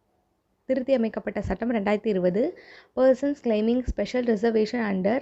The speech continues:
persons studied in Tamil medium, அதாவது பி எஸ் டி எம் சர்டிஃபிகேட் இருக்கணும். தமிழ் வழி பயின்றோர் அல்லது என்ற சிறப்பு ஒதுக்கீடு கூறுபவர் பரிந்துரைக்கப்பட்ட கல்வி தகுதியினை தமிழ் வழியில் பயின்றதற்கான சான்றிதழ் இணைப்பு டி யின் சமர்ப்பிக்க வேண்டும்.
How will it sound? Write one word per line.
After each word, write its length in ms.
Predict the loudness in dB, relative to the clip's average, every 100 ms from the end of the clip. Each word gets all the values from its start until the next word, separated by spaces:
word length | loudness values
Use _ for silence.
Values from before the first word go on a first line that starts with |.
| -6 -18 -20 _
persons 280 | 4 4 4
studied 340 | 2 0 2 2
in 120 | 0
Tamil 360 | -2 -2 0 -2 -4 _ _ -6
medium, 420 | -2 2 2 2 -2 -10 -20
அதாவது 260 | -2 0 2
பி 120 | 2 2
எஸ் 180 | 2
டி 100 | 2
எம் 160 | 0 0
சர்டிஃபிகேட் 460 | -4 -4 -2 -2 -2
இருக்கணும். 440 | -4 -2 0 -2 -4 _ -20 _ -2
தமிழ் 280 | 2 4 4
வழி 280 | 4 2 0
பயின்றோர் 580 | -2 -2 -2 -2 -2 0
அல்லது 500 | -2 0 0 0 -2
என்ற 300 | -2 0 0 2
சிறப்பு 320 | 4 4 2
ஒதுக்கீடு 440 | 0 -2 -2 -2 -2
கூறுபவர் 720 | 0 -2 0 -2 0 0 0 0
பரிந்துரைக்கப்பட்ட 640 | 0 -2 -2 -2 -4 -6 -4
கல்வி 280 | -2 -2
தகுதியினை 480 | -2 -2 0 0 0 -2
தமிழ் 260 | -2 0
வழியில் 340 | 2 0 0 -2
பயின்றதற்கான 1080 | -2 -2 -2 -2 -4 -4 -8 -4 -4 -2 -2
சான்றிதழ் 540 | -2 0 0 2 0
இணைப்பு 320 | 0 -2 -2
டி 160 | -2 0
யின் 240 | 0 0 -2
சமர்ப்பிக்க 500 | -4 -8 -8 -8 -4
வேண்டும். 400 | -2 -2 -2 -2